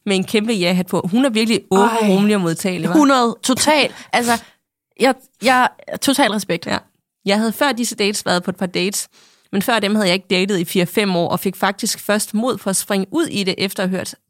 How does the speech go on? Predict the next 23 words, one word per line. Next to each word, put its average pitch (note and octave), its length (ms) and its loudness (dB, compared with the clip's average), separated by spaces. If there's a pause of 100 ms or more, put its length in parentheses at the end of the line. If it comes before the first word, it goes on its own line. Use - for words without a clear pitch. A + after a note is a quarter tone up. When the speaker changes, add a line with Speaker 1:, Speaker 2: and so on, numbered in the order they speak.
(120)
Speaker 1:
jeres G#3+ 280 -2
podcast - 560 -6
sidste D#4+ 260 -2
sommer. D3+ 360 -2 (140)
Speaker 2:
Nå. G#3+ 280 -2 (440)
Speaker 1:
Og - 80 2
på E4+ 80 4
trods F4+ 320 2
af B3+ 100 2
denne A3+ 380 2
og F3+ 200 0
andre G#3+ 440 0
vanvittige G#3 480 2
oplevelser, D#3+ 640 -2
for G3 100 0
denne G#3+ 260 2
anså A#3 360 2
jeg D#3 120 0
faktisk E3 280 -2
ikke A3 140 0
som F3+ 140 2
den F3+ 120 0
værste, E3+ 480 -2